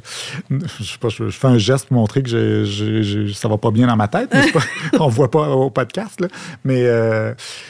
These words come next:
non, mais s'il y a une question de, de, de neuropsychologie derrière ça que je pourrais pas expliquer en détail parce que je suis pas assez, euh, calé en la matière, là. Mais, tu sais, c'est ça, faut différencier la gêne et la,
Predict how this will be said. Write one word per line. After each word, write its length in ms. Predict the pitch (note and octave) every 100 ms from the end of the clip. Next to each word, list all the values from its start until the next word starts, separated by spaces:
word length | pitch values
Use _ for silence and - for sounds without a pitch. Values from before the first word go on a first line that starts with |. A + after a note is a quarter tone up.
| - - _ C3+
non, 140 | C#3
mais 80 | B2+
s'il 180 | - B2+
y 60 |
a 20 |
une 80 | A#2
question 480 | A#2 A2+ - C#3+ C#3+
de, 240 | B2+ G#2+
de, 400 | G#2 G#2+ G#2 G2+ F#2+
de 140 | G2+
neuropsychologie 960 | A2 A#2+ A2 B2+ - - - G#2+ G2+ A#2+
derrière 280 | A2+ G2+ -
ça 100 | A#2
que 100 | B2
je 120 | -
pourrais 180 | G#2+ G2+
pas 160 | - A2+
expliquer 360 | - - -
en 60 | A2+
détail 340 | G#2+ A2+ A2
parce 220 | A2 -
que 160 | - G#2
je 60 | F#2+
suis 100 | -
pas 240 | A2 G#2+
assez, 300 | G2 - -
euh, 260 | G#2+ G2+ G2+ G#2
calé 320 | A2 A#2 B2+
en 120 | A2
la 80 | G#2
matière, 420 | G#2 G#2 C3 E3+
là. 140 | D#3+ E3+ - - - -
Mais, 420 | A#2+ A2 A2 A2
tu 100 | -
sais, 100 | D#3+
c'est 200 | - A#2+
ça, 120 | D#3+
faut 160 | - B2+
différencier 560 | A2+ F#3 E3 C#3 -
la 160 | D#3+ A#2
gêne 340 | G#2 C3+ C#3
et 160 | A#2+ A2
la, 720 | G#2 G2+ G2 G2+ A2 B2 B2